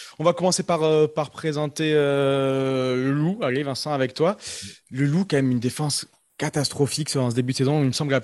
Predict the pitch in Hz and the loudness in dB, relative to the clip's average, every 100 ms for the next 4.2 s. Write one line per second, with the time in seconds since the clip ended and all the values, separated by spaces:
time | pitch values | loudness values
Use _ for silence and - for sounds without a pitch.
0 | 123 127 - 170 147 135 135 147 127 135 | -2 -4 -4 -8 -4 -4 -4 -4 -2 -4
1 | 117 127 131 147 170 160 151 - 151 135 | -2 -2 0 0 0 0 0 0 -2 -2
2 | 135 147 123 113 131 127 135 123 - 120 | -4 -2 -2 0 0 2 2 0 -2 -2
3 | 135 - - - - - 185 175 - 180 | -2 -6 -18 -20 -16 -4 0 0 0 -2
4 | 175 147 | 2 0